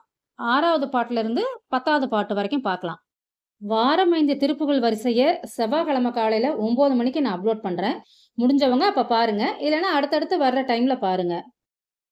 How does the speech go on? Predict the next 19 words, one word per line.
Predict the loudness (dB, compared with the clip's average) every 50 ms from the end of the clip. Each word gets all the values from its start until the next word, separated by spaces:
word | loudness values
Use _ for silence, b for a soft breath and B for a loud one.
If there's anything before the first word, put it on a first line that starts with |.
| _ _ -6
மந்திரங்களுக்கும் | -2 0 2 4 4 4 4 4 4 2 2 0 2 2 2 2 0 -2 -6 -12 _ _
பல | 0 2 4 4
ஆன்மீக | 4 4 2 2 2 2 2 0 0
தகவல்களுக்கும் | 0 0 0 0 0 2 2 2 0 0 0 -2 -2 -2 -2
ஸ்கந்தனருள் | -6 -6 -4 -2 0 0 2 2 0 0 0 2 0
YouTube | 0 0 -2 -4 -6 -4
சேனலை | -4 -2 -2 0 -2 -2
சப்ஸ்கிரைப் | -2 -4 -6 -6 -4 -4 -4 -2 -2
பண்ணிக்கோங்க. | -2 -4 -2 -2 -4 -2 -2 -2 -4 -4 -6 b b b b b b b
அதுக்கு | 0 2 2 0 0
பக்கத்துல | 0 0 0 0 0 2 2 2
இருக்கிற | 2 2 0 -2 0
பெல் | 0 0 2 2
ஐகானை | 2 2 2 0 0 -2 -2 -2
கிளிக் | -4 -6 -6 -4 -4
பண்ணி | -2 0 0 0 0 -2 -4 -4
ஆளுங்கிற | -2 0 0 2 2 2 2 2
ஆப்ஷனை | 2 0 0 -2 -2 -2 -2
கொடுத்துக்கோங்க. | -4 -6 -6 -6 -6 -4 -4 -4 -4 -6